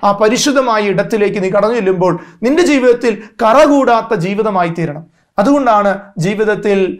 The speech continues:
അഗ്നി തടവറയായ ശുദ്ധീകരണ സ്ഥലത്തേക്ക് കടന്നു പോകുന്നത്. എല്ലാവരും ശുദ്ധീകരണത്തിൽ പോകണമെന്ന് നിർബന്ധവുമില്ല.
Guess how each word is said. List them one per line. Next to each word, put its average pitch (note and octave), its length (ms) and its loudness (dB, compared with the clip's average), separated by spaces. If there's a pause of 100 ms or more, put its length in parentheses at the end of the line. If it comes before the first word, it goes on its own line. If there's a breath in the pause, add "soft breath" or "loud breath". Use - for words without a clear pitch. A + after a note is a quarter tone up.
(160 loud breath)
അഗ്നി C4+ 260 -2
തടവറയായ G3+ 920 2
ശുദ്ധീകരണ G3+ 420 -2
സ്ഥലത്തേക്ക് F3+ 440 -2
കടന്നു F3+ 220 -2
പോകുന്നത്. D3+ 300 -4 (260 soft breath)
എല്ലാവരും G#3+ 560 0
ശുദ്ധീകരണത്തിൽ A3 540 -4
പോകണമെന്ന് G3+ 600 -2
നിർബന്ധവുമില്ല. E3+ 640 -4